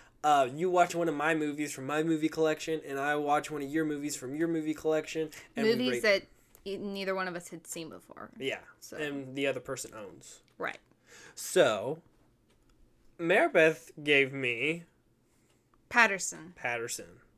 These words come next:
Speaker 1: Because I've never seen it, and she thinks I should see it.
Speaker 2: And it's one of my favorite films.
Speaker 1: Yeah. So
Speaker 2: And Ben gave me
Speaker 1: The Scorch Trials. Okay, for a few reasons, okay?
Speaker 2: <laughs>
Speaker 1: Maribeth Barber hates zombies.
Speaker 2: I hate them.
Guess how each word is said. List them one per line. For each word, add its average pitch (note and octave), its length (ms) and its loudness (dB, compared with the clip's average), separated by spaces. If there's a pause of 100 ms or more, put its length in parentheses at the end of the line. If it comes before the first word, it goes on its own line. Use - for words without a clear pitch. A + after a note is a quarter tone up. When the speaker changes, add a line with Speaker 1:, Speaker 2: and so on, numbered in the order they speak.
(460)
Speaker 1:
Because C#3 380 -2
I've C#3+ 240 0
never D3+ 200 -4
seen E3 240 -2
it, D#3 140 -2
and C3 120 -8
she C3+ 100 -12
thinks C#3 240 -6
I C3+ 60 -2
should C3+ 200 -6
see B2 180 -6
it. F#2+ 180 -12
Speaker 2:
And G#3 100 -8
it's G3+ 140 -10
one G3 100 -6
of F#3+ 60 -8
my F#3+ 100 -6
favorite F3+ 400 -6
films. - 500 -16 (100)
Speaker 1:
Yeah. G2 200 -6 (840)
So D#3+ 580 6 (320)
Speaker 2:
And F#3+ 180 -6
Ben D#4 260 4
gave F#3+ 320 -4
me C#3+ 200 -16 (480)
Speaker 1:
The D#3+ 100 4
Scorch C#3+ 440 4
Trials. G2+ 640 -4
Okay, F3 220 4 (140)
for F#3+ 180 6
a F#3+ 60 4
few A#3+ 220 6
reasons, F#3 520 6 (160)
okay? D#3+ 340 4 (280)
Speaker 2:
<laughs> - 300 -20
Speaker 1:
Maribeth F#3 600 6
Barber D3 480 6 (240)
hates D#3 440 0 (100)
zombies. A2+ 720 -6
Speaker 2:
I F3 120 -12
hate F3 380 -10
them. E3 280 -16